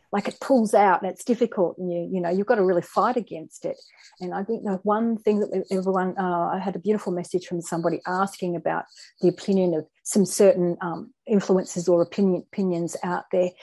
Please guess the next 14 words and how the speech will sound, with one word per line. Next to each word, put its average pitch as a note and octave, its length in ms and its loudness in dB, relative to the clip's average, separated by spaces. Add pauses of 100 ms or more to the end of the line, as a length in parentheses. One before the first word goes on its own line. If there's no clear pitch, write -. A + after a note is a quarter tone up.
(240)
And G#3 220 2
I F#3+ 100 0
just G3+ 240 -6
thought, F#3 200 2
well, G#3+ 160 4
the G3+ 60 2
one A#3 300 2
thing, G3 380 -2
one A3+ 180 0
message G3 360 0
I F3 100 4
have E3+ 240 -2
for - 80 -16
people F3 320 -4